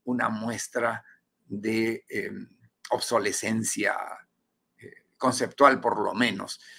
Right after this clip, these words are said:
Existen agencias internacionales que certifican y acreditan la calidad de la educación superior.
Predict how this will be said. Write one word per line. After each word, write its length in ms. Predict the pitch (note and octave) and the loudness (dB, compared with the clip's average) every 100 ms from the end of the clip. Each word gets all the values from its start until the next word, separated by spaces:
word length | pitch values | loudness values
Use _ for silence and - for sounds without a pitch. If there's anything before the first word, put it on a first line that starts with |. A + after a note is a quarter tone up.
| - _ A2+ | -20 _ -8
Existen 640 | - - A3 - D3 A2+ | 0 4 4 6 4 4
agencias 800 | F#2+ D#3+ F3+ E3 - A2+ G#2 - | 2 4 6 6 4 2 2 2
internacionales 1200 | E3+ F3 C#3+ B2+ A#2+ A2+ A#2 A2+ D#3+ F#3+ B2+ A2+ - - | 2 4 4 4 4 -2 -2 2 6 6 4 -2 -10 4
que 80 | C3 | 4
certifican 720 | B2+ C3+ - A#2+ F3 D#3+ D#3 | 6 4 4 -2 -2 0 4
y 60 | B2 | 4
acreditan 680 | A2+ A#2+ A#2 D#3+ - B2+ | 2 -2 2 0 2 2
la 100 | A#2 | 2
calidad 440 | G#2 A2 A2+ A#2 C3 | 2 0 4 6 8
de 80 | B2+ | 6
la 80 | |
educación 440 | A2 G#2+ - - A2+ | 2 0 -8 -6 -6
superior. 520 | G#2+ - A2 G#2 | -6 -8 -4 -4